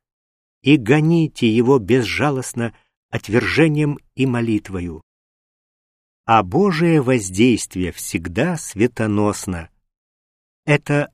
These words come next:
ангел-хранитель влагал вам в уши слово утешения. Навыкайте его слушаться, и он будет учить вас всему.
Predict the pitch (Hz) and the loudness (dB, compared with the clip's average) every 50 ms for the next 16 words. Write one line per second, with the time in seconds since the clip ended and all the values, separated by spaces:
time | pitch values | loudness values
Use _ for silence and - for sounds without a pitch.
0 | _ _ _ 135 147 156 156 156 143 131 147 151 143 - - 127 139 139 139 135 | _ _ _ 0 0 2 2 2 0 2 0 0 0 -2 -2 -2 0 2 2 2
1 | 143 156 156 - 151 143 131 113 113 120 131 117 101 120 123 120 117 107 101 117 | 2 0 0 0 0 -2 0 0 -2 -2 -2 0 0 0 0 0 -2 -2 -2 -2
2 | 123 110 104 92 85 87 101 110 135 131 - - 117 113 104 - _ _ _ - | 0 0 -2 -4 -6 -6 -6 -4 -4 -4 -6 -4 -4 -4 -4 -6 _ _ _ -16
3 | - - 101 101 117 110 104 104 101 101 101 - 101 - - - 101 95 92 90 | -8 -2 0 0 2 2 2 0 0 -2 -4 -6 -10 -6 -2 -2 -2 -2 -2 -6
4 | 85 85 92 - _ _ _ _ _ _ _ _ _ _ _ _ _ _ _ _ | -8 -10 -14 -18 _ _ _ _ _ _ _ _ _ _ _ _ _ _ _ _
5 | 107 107 113 110 117 117 - 131 131 139 139 131 - - 127 127 117 117 120 117 | 0 2 4 4 4 2 2 0 0 0 -2 -4 -4 0 0 0 0 0 -4 -8
6 | - - - 104 123 160 160 - - - - - - - 92 - - _ _ _ | -10 -6 -2 -2 0 0 -2 -4 -6 -6 -6 -8 -10 -12 -12 -14 -14 _ _ _
7 | _ _ _ _ _ 135 127 131 139 160 165 160 139 113 139 156 156 139 147 147 | _ _ _ _ _ 8 8 8 8 6 4 2 0 0 0 0 0 0 -2 -4
8 | - - _ _ _ - 120 117 107 - - - 143 175 180 160 - - 101 95 | -6 -12 _ _ _ -2 -2 -2 -2 -4 -4 -2 0 0 0 -2 -6 -6 -4 -4
9 | 110 127 131 123 - - - _ _ _ - - - - 101 90 87 87 87 87 | -2 -4 -4 -8 -12 -16 -18 _ _ _ -16 -8 -6 -4 -4 -2 -4 -4 -6 -8